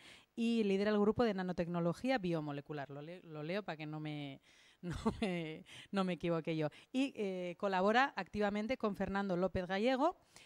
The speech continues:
que es, eh, profesor araid y que viene a ser equivalente al ikerbasque, pero en Zaragoza.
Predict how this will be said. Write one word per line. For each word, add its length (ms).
que 460
es, 480
eh, 360
profesor 400
araid 560
y 180
que 120
viene 200
a 20
ser 180
equivalente 440
al 80
ikerbasque, 420
pero 160
en 220
Zaragoza. 580